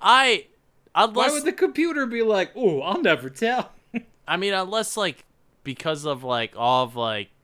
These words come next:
Speaker 1: the shit that happened and, and broke out inside the lab, that there was a power outage.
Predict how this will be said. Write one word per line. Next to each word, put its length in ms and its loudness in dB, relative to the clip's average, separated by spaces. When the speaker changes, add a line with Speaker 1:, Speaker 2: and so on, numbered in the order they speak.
Speaker 1:
the 160 -8
shit 380 -8
that 260 -4
happened 480 -2
and, 200 -12
and 220 -14
broke 320 -6
out 260 0
inside 520 -4
the 80 -12
lab, 460 -4
that 180 -8
there 100 -8
was 160 -10
a 60 -10
power 400 -2
outage. 680 -6